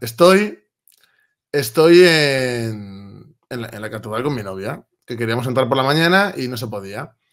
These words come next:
Y de repente llega un tío así bajito, pequeño, y hace, "Ahí va, Roberto Vaquero". Y yo, "Sí".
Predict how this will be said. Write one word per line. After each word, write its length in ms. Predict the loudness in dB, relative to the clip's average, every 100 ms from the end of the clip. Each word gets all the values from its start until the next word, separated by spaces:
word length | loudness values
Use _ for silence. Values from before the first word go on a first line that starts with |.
| -20 -20 -10
Y 80 | -4
de 80 | -2
repente 280 | -2 0
llega 140 | 0 0
un 140 | 0
tío 160 | 2 2
así 160 | 2
bajito, 420 | -2 -2 -4 -4 -4
pequeño, 520 | -2 -2 -2 -8 -12 _ -10
y 100 | -10
hace, 400 | -10 -18 -20 _
"Ahí 160 | -16 2
va, 280 | 6 6 4 -4 _ _ _ _ _ _
Roberto 400 | -12 -6 -4 -2
Vaquero". 560 | 0 2 2 2 -4 _ _ _ _ _ _
Y 140 | -20
yo, 160 | -18 -20
"Sí". 540 | -20 -16 -14 -14 -14